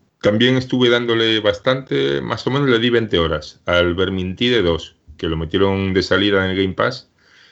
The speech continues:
El uno lo había probado y este ya, mm, fui ya con ganas de jugar. Estuve jugando un poco con Chopi y con más gente así multijugador.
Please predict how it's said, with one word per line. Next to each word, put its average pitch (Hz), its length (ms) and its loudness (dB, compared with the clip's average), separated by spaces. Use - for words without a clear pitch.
El 95 140 2
uno 110 240 2
lo 82 60 0
había 98 180 2
probado 120 540 0
y 90 340 -2
este 95 320 -2
ya, 85 220 0
mm, 78 400 -6
fui 92 280 2
ya 87 160 4
con 80 200 -4
ganas 85 400 -2
de 78 160 -4
jugar. 90 580 -4
Estuve 80 240 -8
jugando 80 300 -4
un 76 80 -8
poco 80 200 -6
con 80 200 -4
Chopi 123 400 2
y 85 40 -6
con 85 140 -8
más 85 160 -4
gente 95 300 -4
así 85 420 -2
multijugador. 92 680 0